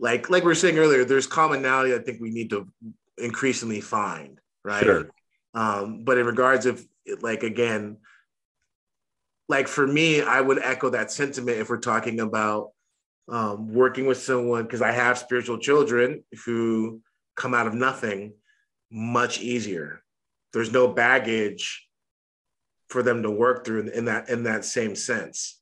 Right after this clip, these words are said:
Speaker 2: Yeah.
Speaker 1: You know what I mean?
Speaker 2: And
Speaker 1: So
Speaker 2: forgive me, easier. Easier is the word I would say. He, not rather, rather meaning it's probably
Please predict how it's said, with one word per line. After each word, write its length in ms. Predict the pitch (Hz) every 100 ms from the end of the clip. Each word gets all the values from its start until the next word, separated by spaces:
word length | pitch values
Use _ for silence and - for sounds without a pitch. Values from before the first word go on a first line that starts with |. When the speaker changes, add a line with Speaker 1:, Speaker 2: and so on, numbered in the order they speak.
| -
Speaker 2:
Yeah. 260 | 101 123 113
Speaker 1:
You 60 |
know 60 | 110
what 60 | 107
I 40 |
mean? 440 | 110 110 113 117 - _ _ _ - - _
Speaker 2:
And 200 | 127 123
Speaker 1:
So 120 | 101 95 - _ -
Speaker 2:
forgive 300 | 139 113 92
me, 240 | 82 78 _ _ _ _ _ -
easier. 580 | 117 98 90 78 - _ _ _ _
Easier 360 | - 123 110 110
is 100 | 101
the 100 | 101
word 160 | 92 80
I 80 |
would 180 | 76 73
say. 200 | - - _
He, 220 | _ 135 123
not 340 | 123 120 95
rather, 540 | 95 90 85 82 78 -
rather 600 | 101 107 113 110 107 87
meaning 380 | 104 101 92 90
it's 120 | 85
probably 400 | - 92 87